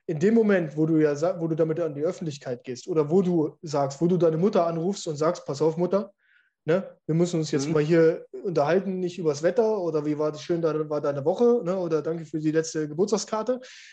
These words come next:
Speaker 1: sondern, ne, so, ich muss dir jetzt mal was erzählen. A, bist du ja ehrlich zu dir selber und B, baust du ja auch eine Art, naja, ich mein, du sagst jetzt Leuten ins Gesicht, dass du Alkoholiker warst,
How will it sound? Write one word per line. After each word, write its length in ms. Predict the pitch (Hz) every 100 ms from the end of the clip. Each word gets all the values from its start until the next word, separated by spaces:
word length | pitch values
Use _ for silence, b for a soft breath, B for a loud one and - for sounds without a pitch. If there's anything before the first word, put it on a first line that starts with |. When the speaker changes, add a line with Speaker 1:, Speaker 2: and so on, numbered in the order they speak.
| B
Speaker 1:
sondern, 420 | - 170 165 160
ne, 300 | 160 196 214 _
so, 320 | 156 190 196 180 - _ _ _
ich 120 | 170
muss 160 | 165 175
dir 100 | 160
jetzt 200 | 151 147
mal 140 | 147
was 120 | 139 139
erzählen. 640 | 131 - 196 175 208 - b b b b b _
A, 140 | 151
bist 220 | 175 185 180
du 40 |
ja 120 | 165
ehrlich 280 | 160 165 160
zu 140 | -
dir 120 | 151 135
selber 420 | 143 165 226 - _ _ _ _ b b _
und 200 | 175 143
B, 400 | 151 180 180 175 180
baust 340 | 151 170 -
du 40 | 160
ja 240 | 151 151
auch 200 | 165 156
eine 140 | 156
Art, 300 | 147 151 156 - -
naja, 360 | 147 175 175 -
ich 120 | 143
mein, 280 | 160 147 _ _ _ _
du 140 | 165 147
sagst 380 | 151 180 -
jetzt 380 | 165 147 - _ _ _
Leuten 360 | 202 165 180 160
ins 180 | 151
Gesicht, 500 | - 135 180 202 - _ _
dass 140 | 143
du 120 | - 147
Alkoholiker 580 | 135 139 165 139 131
warst, 380 | 113 113 - -